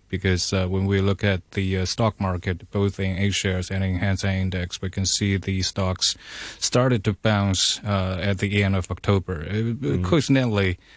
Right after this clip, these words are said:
Speaker 1: that's where the, uh, global M two supply was also hitting the bottom. And then if we were looking at the commodities market, we can find out during Septem-, November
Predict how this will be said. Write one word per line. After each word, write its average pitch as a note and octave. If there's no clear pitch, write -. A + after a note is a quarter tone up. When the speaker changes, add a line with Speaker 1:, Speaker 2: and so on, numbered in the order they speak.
Speaker 1:
that's G#2+
where G2+
the, F#2+
uh, F2+
global G2
M F#2+
two G2
supply F#2+
was F#2+
also G2+
hitting G#2
the G2+
bottom. F#2+
And G2+
then A2
if G#2
we A2
were G#2+
looking A2
at G#2
the -
commodities A2+
market, G2
we F#2+
can F#2
find G2
out F#2+
during G2+
Septem-, A2
November A2